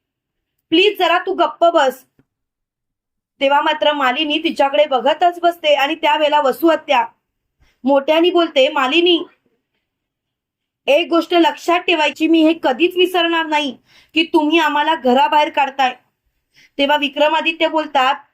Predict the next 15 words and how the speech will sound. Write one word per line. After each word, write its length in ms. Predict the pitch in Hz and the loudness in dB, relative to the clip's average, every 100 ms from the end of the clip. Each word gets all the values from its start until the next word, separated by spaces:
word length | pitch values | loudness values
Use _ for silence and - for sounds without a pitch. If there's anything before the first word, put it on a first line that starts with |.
| _ - | _ -4
"वसुताई, 580 | 269 269 359 359 294 320 | -2 0 0 0 0 0
अगं 200 | 294 320 | 0 0
तुला 280 | 330 294 320 320 | 0 -2 -2 -2
कोणीही 340 | 294 311 349 | 0 2 2
घराबाहेर 440 | 330 311 320 311 | 2 0 0 -2
काढत 360 | 339 294 294 294 | 0 -2 -2 -4
नाही, 360 | 294 277 311 262 _ _ _ _ - - | -2 -2 -4 -8 _ _ _ _ -18 -4
जरा 280 | 320 359 311 | -2 0 0
हवा 240 | 285 311 370 | 0 2 2
पालटसाठी 600 | 370 349 359 - 330 339 | 0 0 -2 -2 0 0
तू 180 | 349 | 0
जरा 220 | 339 320 339 | 0 0 0
बाहेर 320 | 294 269 330 | 0 0 -2
जाऊन 320 | 262 294 311 294 | 0 0 -2 -2
ये, 220 | 302 | 0